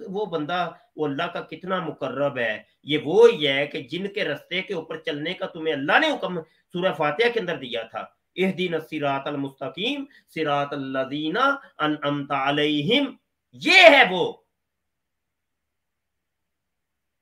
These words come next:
लेकिन नहीं, दुश्मन हमारा है शैतान, इबलीस, नफ्स, वो इस तरफ तवज्जो भी नहीं जाने देता,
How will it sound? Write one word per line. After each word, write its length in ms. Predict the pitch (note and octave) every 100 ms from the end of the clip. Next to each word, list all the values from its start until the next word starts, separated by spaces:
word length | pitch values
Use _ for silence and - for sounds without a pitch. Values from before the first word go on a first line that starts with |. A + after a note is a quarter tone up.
| _ _ -
लेकिन 320 | G3+ - G2+
नहीं, 140 | F2 - _ _ _ _ _ _ _
दुश्मन 720 | A#2 G3 G#3+ A3 A#3 A#3+ A#3 A3 - _ _ _ _ _
हमारा 340 | E3 F3 F3 F#3+
है 200 | G3+ G3+
शैतान, 680 | - E3+ D3+ D3+ D3 F#2+ - _ _ _
इबलीस, 500 | D#3+ D3+ D3+ F3 D3+ - _ _ _ _ _ _ _ _ _ _ _
नफ्स, 360 | D3 G3+ C4+ - - _ _ - _ _ _ _ _
वो 880 | D3+ F#3 F#3+ F#3+ G3 G3 G3 G3 - _ _ G#3+
इस 200 | G3+ -
तरफ 160 | A3+
तवज्जो 380 | A3 B3 A#3+ E4
भी 120 | D#4+
नहीं 120 | C4+
जाने 220 | F3+ C3+ A2+
देता, 400 | G#2 - -